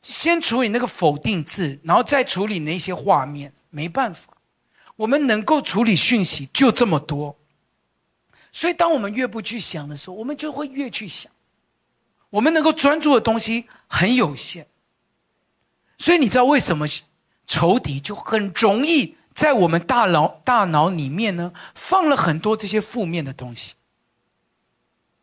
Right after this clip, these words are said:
他，他越常跟你讲说，“你就是这么，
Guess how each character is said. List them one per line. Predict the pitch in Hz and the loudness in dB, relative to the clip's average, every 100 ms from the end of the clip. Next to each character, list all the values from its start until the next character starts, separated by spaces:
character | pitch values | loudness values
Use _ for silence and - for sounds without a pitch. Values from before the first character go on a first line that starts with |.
| _ _ _ - | _ _ _ -4
他， | 240 240 _ - _ | -2 -2 _ -20 _
他 | - 277 | -2 0
越 | 285 392 339 | 2 2 2
常 | 180 160 165 | 2 -2 -2
跟 | 202 226 | -2 -2
你 | 208 | -4
讲 | - 139 - _ | -6 -8 -14 _
说 | - 190 190 190 _ _ _ - | -6 0 0 -2 _ _ _ -8
，“你 | 170 | -6
就 | 165 359 | 2 2
是 | 339 311 | 2 0
这 | 285 262 | -2 -2
么， | 196 | -6